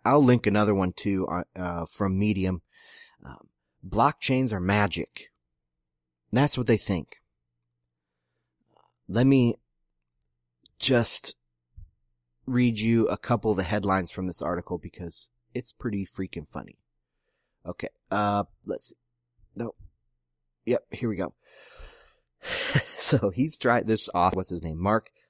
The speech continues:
Leswig. Sorry, man. You're out of your league here. This is not correct. Um, he has a, on page nine of eleven on the thing I linked, the P D F I linked, uh, overcoming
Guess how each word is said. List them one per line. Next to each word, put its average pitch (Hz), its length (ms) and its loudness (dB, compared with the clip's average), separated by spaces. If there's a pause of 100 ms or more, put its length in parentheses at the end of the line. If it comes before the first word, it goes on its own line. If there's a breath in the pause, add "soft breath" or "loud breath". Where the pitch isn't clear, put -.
(120)
Leswig. 101 560 0 (1300)
Sorry, 113 300 4
man. 101 300 4 (340)
You're 98 160 -2 (720)
out 107 200 4
of 104 60 2
your 101 200 4
league 101 240 2
here. 98 280 0
This 101 240 -4
is 98 140 -6
not 92 240 0 (160)
correct. - 480 -6 (420 soft breath)
Um, 87 280 -4
he 113 220 -2
has 107 200 2
a, 98 140 2 (100)
on 95 300 -2 (340)
page 127 320 2
nine 104 380 4
of 101 80 2
eleven 98 560 0 (260)
on 90 80 -8
the 87 80 -8
thing 92 220 -6
I 90 80 -4
linked, 87 320 -8
the 82 80 -8
P - 160 -4
D 95 120 -2
F 90 140 -6
I 87 60 -4
linked, 92 320 -8 (680 soft breath)
uh, 50 120 -20 (260)
overcoming 127 600 4